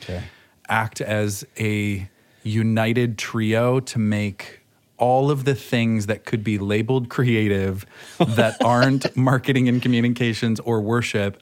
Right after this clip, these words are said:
Speaker 2: as a part of our weekends, large events, all that kind of
Speaker 1: Okay.
Speaker 2: stuff.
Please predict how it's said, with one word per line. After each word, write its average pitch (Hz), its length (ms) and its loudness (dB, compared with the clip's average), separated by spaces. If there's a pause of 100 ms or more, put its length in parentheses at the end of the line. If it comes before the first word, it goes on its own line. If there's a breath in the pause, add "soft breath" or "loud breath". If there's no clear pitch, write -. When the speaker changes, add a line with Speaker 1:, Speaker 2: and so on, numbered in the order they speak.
Speaker 2:
as 107 160 -2
a 107 40 -4
part 117 280 -2
of 107 120 -2
our 98 440 0 (520 loud breath)
weekends, 117 800 0
large 107 400 0
events, 98 560 -4 (100)
all 98 140 -2
that 90 160 -6
kind - 200 -10
of 101 60 0
Speaker 1:
Okay. 92 220 -2
Speaker 2:
stuff. 95 160 -10